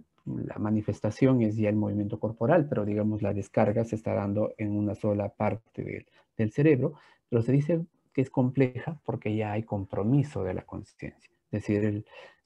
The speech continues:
el paciente pierde la conciencia. Y las convulsiones parciales con generalización secundaria, es decir, inician la convulsión parcial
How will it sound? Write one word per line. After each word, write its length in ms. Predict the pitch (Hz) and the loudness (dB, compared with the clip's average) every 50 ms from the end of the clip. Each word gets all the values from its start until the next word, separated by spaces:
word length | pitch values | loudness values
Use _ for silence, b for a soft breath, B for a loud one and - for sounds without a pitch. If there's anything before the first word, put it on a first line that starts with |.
| _ - | _ -4
el 120 | 104 101 | -4 -4
paciente 500 | - - 95 - - 117 107 107 - 104 | -4 -4 -4 -2 0 0 0 0 -2 -4
pierde 500 | - - 151 151 135 120 98 101 - - | -2 0 0 2 2 0 -2 -4 -6 -6
la 100 | 98 95 | -8 -8
conciencia. 540 | - - 80 87 - - 82 76 - - - _ B B B B B B B B B | -10 -10 -12 -10 -10 -10 -10 -10 -12 -16 -20 _ B B B B B B B B B
Y 180 | 220 269 - - | 6 6 6 6
las 140 | 247 190 - | 4 4 4
convulsiones 540 | - 139 120 110 110 113 143 139 143 147 147 | 6 6 8 8 8 8 6 6 6 6 4
parciales 640 | - - - 101 - - - 139 123 127 127 123 | 2 -2 -4 -4 -4 -2 0 2 2 2 2 0
con 220 | - - 113 110 - | -2 -2 -2 -2 -4
generalización 880 | - - 104 98 95 95 90 90 92 90 - 90 - - 127 123 127 | -4 -4 -2 -2 -2 -2 -2 -4 -4 -4 -6 -6 -2 0 0 0 0
secundaria, 560 | - 120 - - 95 87 78 - - - - - _ _ _ _ - | 0 -4 -4 -4 -4 -6 -6 -8 -10 -14 -20 -20 _ _ _ _ 2
es 140 | 131 127 123 | 4 4 4
decir, 300 | 113 113 98 90 90 - B B B B B | 2 0 0 -4 -4 -6 B B B B B
inician 420 | B 113 113 131 147 147 165 165 160 | B 6 8 8 8 8 6 6 6
la 120 | 151 143 | 6 6
convulsión 680 | 147 113 107 101 101 101 113 - 123 113 113 113 113 - _ | 4 4 2 2 2 0 2 4 4 4 4 4 0 -4 _
parcial 640 | - 101 95 98 - - 139 127 127 175 247 - - | -4 -4 -4 -4 -2 2 2 4 4 4 2 0 -2